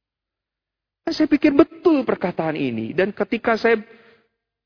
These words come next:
membaca bagian ini dan merenungkan tentang hikmat, kalau boleh diganti kata karakter itu dengan wisdom, hati-hati dengan hikmat yang ada pada kita.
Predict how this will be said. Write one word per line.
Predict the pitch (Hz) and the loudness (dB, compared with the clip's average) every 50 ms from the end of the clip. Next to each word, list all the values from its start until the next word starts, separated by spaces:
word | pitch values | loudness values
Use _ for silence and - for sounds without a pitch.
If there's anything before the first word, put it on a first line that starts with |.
| _ _ | _ _
membaca | 202 214 208 190 151 175 214 - - - 233 | 2 2 2 4 4 2 2 2 2 0 2
bagian | 208 185 196 190 185 202 202 196 | 4 4 4 4 6 4 4 4
ini | 202 202 214 | 4 0 0
dan | 196 208 202 185 | 2 2 2 4
merenungkan | 180 180 180 185 220 294 320 285 - 220 190 185 | 2 4 4 4 2 2 0 0 -2 -2 0 0
tentang | 196 185 180 190 185 180 165 | -2 0 0 0 -2 -2 -2
hikmat, | - 226 226 - - 165 127 104 104 - _ _ _ _ _ _ _ _ _ _ _ _ _ _ _ _ _ | -2 -4 -4 -4 -6 -6 -6 -6 -6 -8 _ _ _ _ _ _ _ _ _ _ _ _ _ _ _ _ _
kalau | - 226 220 214 | 0 2 2 2
boleh | 190 165 196 285 294 285 254 214 | 2 2 2 2 4 4 2 2
diganti | 180 190 151 135 185 190 185 190 185 190 175 | 2 0 0 0 2 2 2 0 -2 -4 -2
kata | - 180 170 - - 170 - | -2 -2 -2 -2 -2 -4 -2
karakter | - 175 170 180 170 - _ - 170 165 160 | -2 -2 0 0 -2 -2 _ -4 -2 0 0
itu | 156 - 175 | 0 2 2
dengan | 160 147 143 143 139 | 2 2 2 2 2
wisdom, | 139 185 196 - - - 120 101 90 104 139 - - - _ _ _ _ _ _ _ _ _ _ _ _ _ _ _ _ _ _ _ _ _ _ _ _ _ _ | 4 2 2 2 -2 -2 -2 -2 -2 -2 -6 -8 -10 -18 _ _ _ _ _ _ _ _ _ _ _ _ _ _ _ _ _ _ _ _ _ _ _ _ _ _
hati-hati | - 202 - 214 196 165 196 226 - - _ - 202 165 120 110 117 180 247 302 - _ _ _ _ _ _ _ _ _ _ _ _ | -6 -4 -2 -2 -2 0 -2 -2 -4 -4 _ -4 -2 0 0 0 -2 -2 -4 -6 -8 _ _ _ _ _ _ _ _ _ _ _ _
dengan | - 214 190 190 190 190 190 180 | 2 4 4 4 4 2 0 0
hikmat | 165 - - 220 208 - - - 165 139 113 - _ _ _ _ _ _ - - - _ _ _ _ _ | -2 0 -2 -2 -2 -4 -8 -4 -2 -2 -2 -2 _ _ _ _ _ _ -20 -20 -20 _ _ _ _ _
yang | - 160 160 143 143 - | 0 2 2 2 2 -2
ada | 151 143 135 131 127 | -4 -2 -2 -2 -2
pada | - - 135 123 117 | -2 -2 -2 -2 -2
kita. | 110 - - 180 - _ - 85 87 - 117 | -2 -2 -6 -8 -8 _ -12 -14 -14 -14 -20